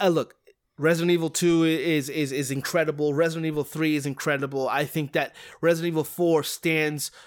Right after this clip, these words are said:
above them in the i-, in terms of how people look at Resident Evil games. I personally think I, I still like Resident Evil two better,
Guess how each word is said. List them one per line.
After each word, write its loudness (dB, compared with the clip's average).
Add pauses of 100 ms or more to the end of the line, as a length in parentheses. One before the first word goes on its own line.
(280)
above 2
them -2 (140)
in 0
the -2 (400)
i-, 0
in 4
terms 2
of -2
how 2
people -2
look 2
at 0
Resident 0
Evil 0
games. -10
I 2
personally 0
think -4
I, 0
I -2
still -2
like 0
Resident -2
Evil -2
two -2
better, 0